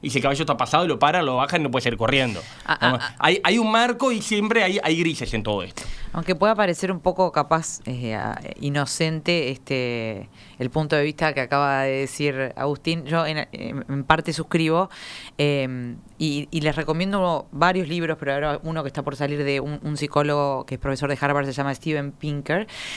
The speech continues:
Speaker 2: que ha estudiado algo que para nosotros, eh, nos parece insólito, cuando yo lo digo, nos parece insólito, y es que en realidad la humanidad está evolucionando menos violencia.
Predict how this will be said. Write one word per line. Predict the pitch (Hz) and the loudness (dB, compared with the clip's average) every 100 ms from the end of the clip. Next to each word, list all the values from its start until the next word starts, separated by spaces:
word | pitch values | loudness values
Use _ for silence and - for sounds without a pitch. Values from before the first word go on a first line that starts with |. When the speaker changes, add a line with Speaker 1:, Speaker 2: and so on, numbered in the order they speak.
| - | -8
Speaker 2:
que | - | 0
ha | 165 | 0
estudiado | - 202 196 202 180 175 | 2 0 2 4 4 2
algo | 175 190 175 | 2 0 -4
que | |
para | 160 143 | -2 -2
nosotros, | 147 147 175 - - - | -2 -4 -4 -4 -6 -8
eh, | - | -6
nos | 143 | -4
parece | 143 151 147 | 0 0 -2
insólito, | 151 135 170 151 - 113 - | -4 0 0 0 -2 -6 -4
cuando | 117 123 | -4 -2
yo | 143 | 0
lo | 151 | 0
digo, | 156 170 | 0 -2
nos | 151 143 | -4 -4
parece | 147 147 | -4 -2
insólito, | 143 147 131 127 | -2 0 -2 -2
y | 135 | -2
es | 160 | -2
que | - | -2
en | 165 | -2
realidad | 156 160 175 175 - - - | -2 2 2 2 -2 -16 -2
la | 147 165 | 2 2
humanidad | 165 165 170 175 175 | 2 0 2 2 2
está | 175 180 | 2 0
evolucionando | 165 156 147 143 160 | 0 -2 -4 -4 -2
menos | 143 156 | -4 -2
violencia. | 147 127 123 117 - | -4 -4 -4 -6 -10